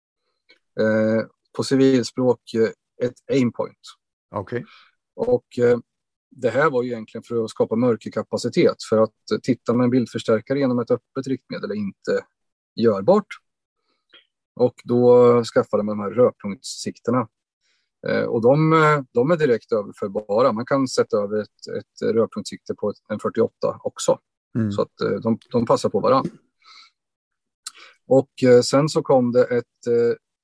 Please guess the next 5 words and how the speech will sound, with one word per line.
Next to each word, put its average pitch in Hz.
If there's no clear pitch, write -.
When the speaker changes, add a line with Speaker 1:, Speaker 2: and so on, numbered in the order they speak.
Speaker 1:
riktinstrument, 110
eh, 107
som 123
var 110
avståndsmätande. 117